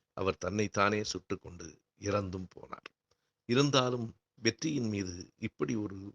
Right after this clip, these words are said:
மாறாத பிடிவாதம் இருக்கலாமா என்று கேட்டால் அதை இன்னொரு மாதிரியாகவும் நாம் பார்க்கலாம். "செய் அல்லது செத்து மடி," என்றார் காந்தியார். இரண்டும் ஒன்றுதான்.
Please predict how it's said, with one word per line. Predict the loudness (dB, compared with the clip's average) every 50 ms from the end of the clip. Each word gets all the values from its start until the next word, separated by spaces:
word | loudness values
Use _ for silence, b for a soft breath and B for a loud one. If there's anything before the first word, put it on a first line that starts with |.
| _ _ _
மாறாத | -8 -2 2 4 6 6 4 4 2 -2
பிடிவாதம் | -4 -4 -4 -2 -2 0 2 2 2 0 -2 -8 -14 _ _ -6
இருக்கலாமா | -4 -4 -2 0 0 0 2 0 -2 -2 -2 -2 -4 -4 -6
என்று | -8 -8 -8 -8
கேட்டால் | -6 -6 -8 -8 -8 -10 -12 -12 -12 -14 _ _ _ _ _ _ _ _ _ _
அதை | -4 0 0 0 0 -2 -6
இன்னொரு | -8 -4 -2 0 2 2 2
மாதிரியாகவும் | 2 2 2 2 2 4 4 4 4 4 2 0 -4 -4 -6 -8 -8
நாம் | -4 -2 -2 -2 -4 -6
பார்க்கலாம். | -8 -8 -8 -8 -10 -12 -12 -12 -14 _ _ _ _ _ _ _ _ _ _ -8
"செய் | -4 2 4 4 4 4 2 -4 _ _ -6
அல்லது | -4 -2 -2 -4 0 2 4
செத்து | 4 4 2 0 -2 -4
மடி," | -4 -4 -4 -6 -10 -14 -16 _
என்றார் | -12 -10 -6 -6 -4 -6 -6 -8 -8
காந்தியார். | -6 -6 -6 -8 -10 -14 -16 -16 -16 _ _ _ _ _ _ -10
இரண்டும் | -4 -2 0 0 0 -2 -6 -8 -10 -12 _
ஒன்றுதான். | -8 -8 -6 -6 -8 -8 -12 -12